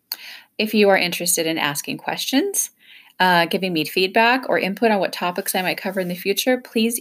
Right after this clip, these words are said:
email me. I would love to hear from you. My email address is its you podcast at gmail dot com. And if you're ever interested in learning more about working with me as a client,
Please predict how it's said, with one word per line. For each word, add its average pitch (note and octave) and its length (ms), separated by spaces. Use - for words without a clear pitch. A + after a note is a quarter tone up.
email D#3 340
me. D3+ 360
I E3 60
would E3 140
love F#3 220
to B3 120
hear D#3 180
from D#3 220
you. D3 220
My F3 120
email B3+ 280
address E3 360
is D#3 380
its - 320
you G#3 300
podcast F#3+ 840
at C4 180
gmail D#3+ 520
dot F3+ 200
com. F#3 400
And D4 140
if D#4+ 100
you're E4+ 200
ever D#4 160
interested D4+ 520
in B3+ 200
learning A#3 340
more G3 240
about F#3+ 260
working E3+ 340
with E3 240
me D#3 160
as D#3+ 140
a - 60
client, D4+ 480